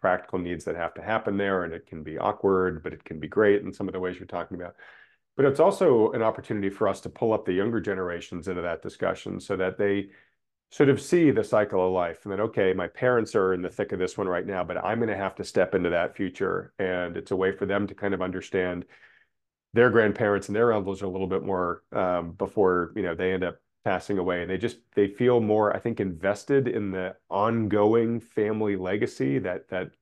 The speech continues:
lives beyond any one just single generation, right? So, um, it just, just something to think about. And one last morbid thing on this, and I promise I'll, I'll end on a happier note, but is, and you see this a lot, John, um, I think with, with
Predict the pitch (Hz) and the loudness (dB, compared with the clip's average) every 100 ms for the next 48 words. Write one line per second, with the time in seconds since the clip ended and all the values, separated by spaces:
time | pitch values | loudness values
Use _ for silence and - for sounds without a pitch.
0 | _ 104 101 107 101 - 104 92 98 95 | _ -2 0 0 -2 0 2 4 2 0
1 | 101 92 95 95 98 95 - _ _ _ | 0 -2 -4 -4 -6 -6 -12 _ _ _
2 | _ _ _ _ _ - - 117 107 107 | _ _ _ _ _ -20 -4 -2 2 2
3 | 90 107 101 95 - 131 135 - - - | 2 0 2 0 0 -6 -10 -16 -20 -20
4 | - _ - 104 113 - 110 95 92 85 | -20 _ -2 0 -2 0 2 2 2 -2
5 | - 98 90 82 78 _ - 131 139 135 | -2 0 0 -4 -12 _ -10 -6 0 -2
6 | - 135 135 139 120 101 110 101 87 85 | -2 -4 0 0 0 -2 0 -2 0 -2
7 | - 92 90 - - - _ 123 143 120 | -4 -6 -8 -14 -20 -20 _ 2 4 6
8 | 117 - 104 98 85 - - - - 95 | 4 4 4 4 0 -8 -20 -14 -4 -4
9 | 82 80 82 80 90 85 80 78 78 87 | -2 -4 -2 -2 -2 -2 -2 -2 0 0
10 | 82 82 78 80 87 98 85 82 82 _ | 0 -2 -6 -4 -2 -2 -2 -4 -6 _
11 | _ _ _ _ 123 117 113 104 - 110 | _ _ _ _ 4 8 8 6 2 0
12 | 107 123 131 117 98 - - 90 107 107 | 2 0 2 4 4 0 -2 0 4 2
13 | - - 85 85 82 - 98 90 90 - | 0 -6 -6 -6 -8 -2 0 0 -2 -4
14 | 101 92 82 - 90 | -4 -4 -4 -6 -8